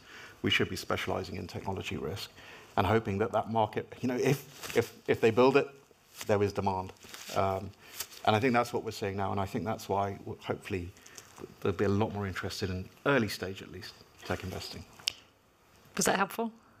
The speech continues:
Speaker 2: Thank you for the question. I think that's a great point in a moment to pivot towards the demand side, but I just wanted to check if there was one more. There's one on that side, please. Gentleman in the suit.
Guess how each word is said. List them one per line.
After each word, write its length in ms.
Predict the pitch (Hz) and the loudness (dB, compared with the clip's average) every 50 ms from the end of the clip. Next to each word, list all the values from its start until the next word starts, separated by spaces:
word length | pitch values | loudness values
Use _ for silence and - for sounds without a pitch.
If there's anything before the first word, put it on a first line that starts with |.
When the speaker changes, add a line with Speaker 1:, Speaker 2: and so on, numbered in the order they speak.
| _ _ - - | _ _ -10 -2
Speaker 2:
Thank 180 | - 214 202 - | 0 0 2 2
you 60 | 196 | -2
for 120 | - 185 | 0 0
the 80 | 185 185 | 0 2
question. 420 | - 202 196 - - 196 208 202 - - - - - - - - - - - - - - - | 2 0 0 0 -4 -4 -6 -8 -12 -14 -20 -18 -16 -14 -14 -14 -16 -12 -12 -12 -8 -2 0
I 60 | - | 2
think 120 | - 254 | 4 4
that's 160 | 233 226 - | 4 4 2
a 60 | 226 202 | 2 4
great 240 | - 233 254 240 - - _ _ _ - - | 6 6 6 4 0 -14 _ _ _ -20 -8
point 300 | - - 247 226 185 196 | 2 4 4 4 4 0
in 80 | 214 214 | 0 2
a 40 | 208 | 4
moment 280 | 214 220 214 202 196 - | 4 4 4 2 0 -2
to 60 | 202 | -4
pivot 340 | - - 226 202 196 - - | 0 0 0 2 0 0 -2
towards 300 | - 214 226 220 214 - | 0 2 2 2 2 0
the 100 | 202 175 | -2 -2
demand 380 | 185 185 196 190 185 185 190 | 2 2 2 2 2 2 2
side, 280 | - 190 185 185 185 180 | 2 4 4 2 2 0
but 100 | - 185 185 | 2 2 2
I 40 | 190 | 2
just 180 | - - - | 2 0 0
wanted 140 | - 202 196 | 0 -2 -4
to 60 | 180 | -2
check 220 | - - 208 208 - | 0 0 0 0 0
if 80 | - | -2
there 120 | - 202 - | 0 2 4
was 120 | 208 202 | 4 4
one 120 | - 214 214 | 4 4 2
more. 120 | 202 - | 2 0
There's 240 | - 190 180 - - | -2 -4 -6 -2 0
one 160 | 208 214 208 | 0 0 0
on 100 | 196 190 | 0 0
that 180 | 190 - - - | 0 -2 -2 0
side, 240 | - 156 156 - | -2 -2 -2 -2
please. 340 | - - - - - - - | -6 -10 -10 -10 -10 -12 -12
Gentleman 340 | - - - - - - 190 | -8 -6 -6 -4 -2 -2 -2
in 40 | 190 | 0
the 60 | 190 | -2
suit. 340 | - - - - - - | -2 -2 -4 -4 -8 -12